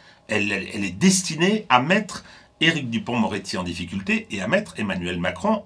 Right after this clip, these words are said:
en difficulté. Le corps des magistrats s'est rallié à Emmanuel Macron, je rappelle, il l'a choisi pour être président de la République, je pèse mes mots en le disant, hein, au mois de janvier deux mille dix-sept,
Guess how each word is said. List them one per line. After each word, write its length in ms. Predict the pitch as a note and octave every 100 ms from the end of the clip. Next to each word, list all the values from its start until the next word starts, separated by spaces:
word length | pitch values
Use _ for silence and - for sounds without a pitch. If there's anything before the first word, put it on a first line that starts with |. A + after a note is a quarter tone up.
| _ -
en 120 | G#3
difficulté. 580 | D3+ - A2 E2+ - - _ _ - - -
Le 540 | A#2 C#3+ G3 G#3+ F#3+
corps 280 | - D#3+ C#3+
des 80 | A2+
magistrats 480 | G2 E2+ - - A#2+
s'est 160 | -
rallié 300 | F#2 F2 F#2
à 60 | D#2+
Emmanuel 360 | D#2+ D#2 D2+ D#2
Macron, 340 | E2+ - F#3+
je 120 | F#3+
rappelle, 420 | - F#3+ E3+ F#3+ -
il 300 | C3 B2 A2+
l'a 320 | G2+ G2 E2+ - - - _ _ _ _ _ _ _ _ _ _ _ -
choisi 420 | - C#3 A2+ A2
pour 400 | - E2+ D#2+ E2 A2
être 240 | - -
président 300 | F#2+ E2+ F2+
de 60 | E2
la 60 |
République, 400 | D2+ - A#2+ A#3+
je 140 | - -
pèse 300 | - D#3+ E3
mes 120 | A#2+
mots 200 | G#2 F#2+
en 60 | D#2+
le 80 |
disant, 440 | D2 D2 D#2+ G2+ - - - -
hein, 340 | - G#2 - -
au 80 | -
mois 160 | F#2+ F2
de 120 | E2+
janvier 760 | E2 E3+ D#3 A#2 A2 A2 F#2 - - _ _ _ _ -
deux 160 | F#2 A2+
mille 200 | G#2+ F#2+
dix-sept, 600 | G2+ - G#2+ G2 -